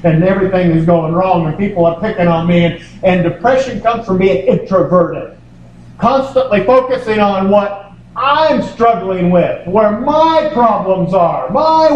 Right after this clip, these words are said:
weights that I'm carrying. That's why you're depressed. If you do what Philippians four eight says, let me read it again. "Finally, brethren, whatsoever things are true, whatsoever things are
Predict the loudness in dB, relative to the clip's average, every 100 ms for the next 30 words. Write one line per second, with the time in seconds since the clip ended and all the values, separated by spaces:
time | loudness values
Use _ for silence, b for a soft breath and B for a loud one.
0 | 2 2 0 -2 -4 0 0 0 -4 -2
1 | 0 0 0 -2 -2 -2 0 0 0 -2
2 | -2 0 2 0 -4 -14 -20 -20 -20 -20
3 | -20 -20 -20 -20 -20 -20 -8 -2 0 2
4 | 2 2 0 -2 -4 -4 -4 -6 0 2
5 | 2 -2 -2 -2 -2 -8 -20 -20 -12 -4
6 | 0 0 0 -2 -2 -2 -4 -16 -14 -2
7 | 0 0 -2 0 0 0 -2 -10 -14 -20
8 | -20 -20 -20 -20 -20 -16 -2 0 0 -2
9 | 2 4 4 0 -2 0 2 2 2 2
10 | 0 -8 -18 -18 -2 2 2 2 0 -4
11 | -14 -8 0 0 0 0 0 0 -2 0
12 | 0 0 0 0 -6